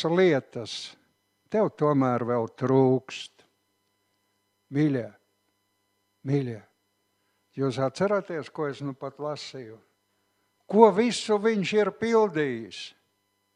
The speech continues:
Kas tur var trūkt? Kur vēl vairāk?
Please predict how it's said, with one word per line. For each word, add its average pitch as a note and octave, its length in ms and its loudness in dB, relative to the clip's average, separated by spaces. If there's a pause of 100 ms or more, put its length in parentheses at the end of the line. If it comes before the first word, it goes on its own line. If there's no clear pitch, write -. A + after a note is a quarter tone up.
(1160)
Kas - 240 -10
tur G#3+ 200 -10
var G3+ 160 -6
trūkt? D4 720 -10 (3750)
Kur C#4 180 6
vēl B3+ 240 6
vairāk? C4 560 2